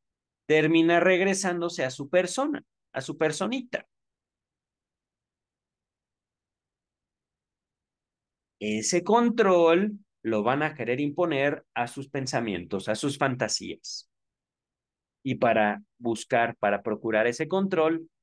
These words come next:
recurren justamente a los mecanismos obsesivos, los rituales, por ejemplo. Ahorita no entraré mucho en detalle porque esto de la neurosis obsesiva es también algo delicioso de estudiar.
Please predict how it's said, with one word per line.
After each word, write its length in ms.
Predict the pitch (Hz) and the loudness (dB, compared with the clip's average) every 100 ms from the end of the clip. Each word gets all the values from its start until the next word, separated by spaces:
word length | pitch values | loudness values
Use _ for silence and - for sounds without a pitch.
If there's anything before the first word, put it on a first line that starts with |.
| _ | _
recurren 560 | 180 185 165 170 165 156 | -4 -4 0 0 0 -4
justamente 800 | 151 139 139 139 123 123 143 143 _ _ _ _ _ - | -10 -6 -6 -4 -4 -6 -8 -10 _ _ _ _ _ -4
a 100 | 113 | -2
los 160 | 127 131 | 0 0
mecanismos 580 | 127 131 123 113 107 | 0 0 0 -2 -4
obsesivos, 840 | 113 - 104 - 90 92 _ - - _ _ _ _ | -6 -6 -6 -6 -8 -12 _ -20 -20 _ _ _ _
los 160 | 110 117 | -2 0
rituales, 540 | 117 110 104 80 - | 0 -2 -4 -6 -12
por 180 | - 98 | -8 -6
ejemplo. 320 | 95 - - _ - _ _ _ _ - | -6 -12 -20 _ -20 _ _ _ _ -2
Ahorita 300 | 123 151 165 | 2 4 4
no 100 | 180 | 4
entraré 360 | 185 185 185 | 6 4 6
mucho 220 | 196 202 202 | 4 4 2
en 100 | 202 | 2
detalle 380 | 196 214 202 | 4 4 4
porque 300 | - 131 123 | 0 -4 -4
esto 240 | 143 - 156 | -6 -4 -2
de 80 | 143 | 0
la 120 | 131 | 2
neurosis 480 | 127 135 143 143 135 | 2 0 -2 -4 -8
obsesiva 480 | 120 120 156 147 | -8 -6 -2 0
es 100 | 139 | 0
también 280 | 131 127 139 | -2 -4 -2
algo 240 | 131 123 120 | -2 0 0
delicioso 640 | 107 104 101 123 120 113 | 0 -2 -2 -2 -2 -2
de 80 | 98 | -4
estudiar. 500 | - 95 92 82 | -6 -6 -4 -6